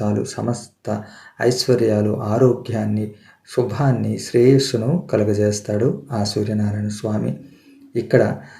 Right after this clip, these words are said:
రథసప్తమి రోజు ఎంతో విశేషముగా లక్షలాది మంది వచ్చి ఇక్కడ స్వామివారి క్షేత్రంలో ఇక్కడ పూజలు చేసుకుంటారు.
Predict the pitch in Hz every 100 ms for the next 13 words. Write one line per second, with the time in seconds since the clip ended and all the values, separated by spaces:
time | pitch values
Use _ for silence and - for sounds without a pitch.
0 | - 127 139 175 175 139 - 139 127 120
1 | 113 117 113 107 117 139 135 104 104 113
2 | 123 117 110 113 113 104 135 - - -
3 | - - 120 110 104 - 147 147 120 113
4 | 110 117 113 107 - 117 - 107 127 139
5 | - - 113 107 110 104 104 - 104 104
6 | 117 110 135 196 - - - - 131 107
7 | 104 117 110 107 - 113 110 - 107 104
8 | 104 120